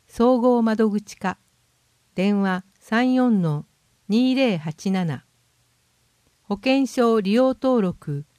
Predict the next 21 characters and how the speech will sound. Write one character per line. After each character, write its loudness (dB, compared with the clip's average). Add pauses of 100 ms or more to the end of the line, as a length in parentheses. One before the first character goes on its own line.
(120)
支 -6
援 2
窓 0
口、 -8 (1000)
保 -8
険 -2
医 -2
療 0
課 -4 (400)
国 -4
保 -2
医 -2
療 2
係、 -6 (800)
三 0
四 0
の -4 (440)
二 0
零 -2
九 -2
七。 -4